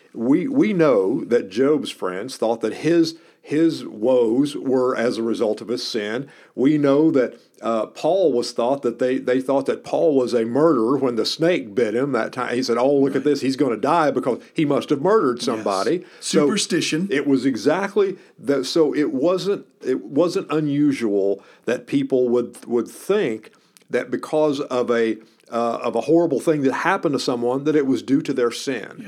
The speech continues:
Speaker 2: Yes.
Speaker 1: And Jesus said, "Not, no, no."
Speaker 2: Yeah, it was actually well known. We're, we're gonna read, uh, here in a little while. We're gonna, we're gonna read about the story of whose sin caused this man to be
Speaker 1: Mm-hmm.
Speaker 2: born blind.
Speaker 1: Mm-hmm.
Speaker 2: This was not uncommon.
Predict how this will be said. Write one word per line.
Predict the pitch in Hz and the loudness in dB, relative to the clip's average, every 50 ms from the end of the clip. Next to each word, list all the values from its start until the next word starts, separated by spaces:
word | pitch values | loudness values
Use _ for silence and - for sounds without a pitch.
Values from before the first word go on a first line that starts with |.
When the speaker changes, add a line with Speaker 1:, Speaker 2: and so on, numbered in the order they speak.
| 90 | -18
Speaker 2:
Yes. | 80 - - - | -18 -16 -10 -8
Speaker 1:
And | 117 113 107 | -6 -6 -4
Jesus | 90 110 131 135 131 123 127 127 127 - | -2 2 2 2 2 2 0 -2 -4 -2
said, | - 127 113 110 101 - - _ _ _ - | -2 -2 -2 -2 -2 -6 -10 _ _ _ -12
"Not, | 117 123 127 123 120 - - 135 | -6 -2 -2 -2 -2 -4 -6 -8
no, | 123 120 131 127 123 - - | -4 0 0 2 0 0 -2
no." | 113 117 131 131 101 - - - - - - | -2 0 0 0 0 -2 -4 -8 -10 -14 -12
Speaker 2:
Yeah, | - 123 131 131 120 | -10 -8 -8 -6 -6
it | 95 143 | -4 -4
was | 151 156 - | -4 -2 -2
actually | 180 175 165 - 202 175 | -2 -2 -4 -4 -2 -2
well | 147 135 143 135 120 | -2 -2 -2 -2 -2
known. | 123 131 156 190 208 165 143 135 127 | -2 -2 -2 0 0 0 0 0 0
We're, | 123 131 135 | -2 -4 -4
we're | 131 139 147 143 | -4 -4 -2 -2
gonna | 139 143 131 123 | 0 0 0 0
read, | 120 131 131 135 131 131 - - - - - - | 0 2 2 2 2 0 -4 -10 -20 -18 -14 -12
uh, | 113 107 101 101 - | -12 -12 -12 -14 -14
here | - - 143 143 131 127 123 120 | -8 -4 -2 -2 -2 -2 -4 -6
in | - 127 127 | -6 -4 -4
a | 123 | -2
little | 127 156 190 226 190 | -2 -2 -2 -2 -2
while. | 127 120 113 113 120 135 | -2 -2 -2 -2 -2 -4
We're | 131 123 | -4 -4
gonna, | 123 120 120 113 104 - - - | -4 -4 -6 -6 -8 -10 -12 -12
we're | 123 127 | -10 -6
gonna | 127 120 117 | -6 -6 -4
read | 117 123 139 156 156 139 | -2 -2 0 0 0 -2
about | - - 131 127 120 - - | -4 -4 -4 -6 -6 -8 -10
the | 120 | -12
story | - - - 156 143 143 139 135 131 | -10 -8 -6 -4 -4 -4 -2 -2 -4
of | 120 117 - - - - - | -4 -6 -8 -14 -20 -20 -10
whose | - 170 180 190 202 170 - | -4 -2 -2 0 0 -2 -2
sin | - - - 165 170 185 170 151 139 | -4 -4 -2 -2 -2 -2 -2 -4 -4
caused | - 139 147 156 165 165 147 143 | -4 -4 -4 -4 -4 -4 -4 -6
this | 147 135 - 139 | -4 -4 -4 -2
man | 147 147 160 170 175 165 147 | -2 -2 -2 -2 -2 -4 -4
to | - 143 | -6 -6
be | 131 143 | -6 -6
Speaker 1:
Mm-hmm. | - 95 135 | -6 -4 -2
Speaker 2:
born | 139 143 143 139 139 131 | 0 0 0 0 -2 -4
blind. | 127 127 123 135 165 202 165 107 110 110 113 | -6 -6 -8 -6 -6 -6 -6 -6 -6 -8 -8
Speaker 1:
Mm-hmm. | 113 - - - - - - - | -10 -12 -16 -18 -18 -14 -6 -2
Speaker 2:
This | 226 262 262 311 | -2 0 0 0
was | 302 254 196 185 | 0 0 0 0
not | 180 185 185 220 208 - | -2 -2 -2 -4 -6 -4
uncommon. | - 160 165 165 - - 170 190 262 269 - - - - - | -4 -2 -2 -2 -4 -6 -8 -8 -6 -6 -8 -8 -12 -14 -18